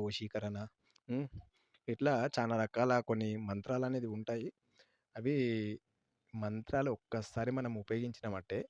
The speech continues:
ఖచ్చితంగా దాని రిజల్ట్ అనేది చూపిస్తాయి అన్నమాట, ఓకేనా? శాబరి విద్యలో ఇంకా ఖతర్నాక్ మంత్రాలు కూడా ఉన్నాయి.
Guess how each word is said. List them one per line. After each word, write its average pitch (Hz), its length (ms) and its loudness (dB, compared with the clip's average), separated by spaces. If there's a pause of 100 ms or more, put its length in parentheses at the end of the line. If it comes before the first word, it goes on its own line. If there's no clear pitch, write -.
ఖచ్చితంగా 117 480 2
దాని 113 200 4
రిజల్ట్ 110 280 0
అనేది 110 200 -2
చూపిస్తాయి 107 420 -2
అన్నమాట, 85 280 -6 (500)
ఓకేనా? 120 260 0
శాబరి 120 440 4
విద్యలో 127 320 4
ఇంకా 120 220 4
ఖతర్నాక్ 117 500 2
మంత్రాలు 107 340 4
కూడా 107 180 6
ఉన్నాయి. 92 260 -2